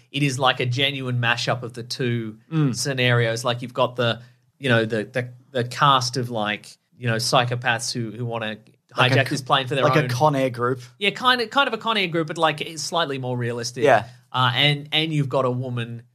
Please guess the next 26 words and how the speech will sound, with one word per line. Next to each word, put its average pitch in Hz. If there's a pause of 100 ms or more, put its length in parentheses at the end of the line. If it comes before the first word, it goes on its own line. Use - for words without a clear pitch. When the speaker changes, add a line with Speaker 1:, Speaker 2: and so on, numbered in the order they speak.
(200)
Speaker 1:
like 127
a, 110
and, 123
and 143
it's 131
sort 160
of 135
like 127
this 123
combination 120
of, 107
like, 107
of -
course 202
you 151
wanna 107
see -
that. 95
Speaker 2:
Yeah. 127
Speaker 1:
Like, 120
that's, 123
it's, 123 (400)
and 170
she's 156
not 190
a, 160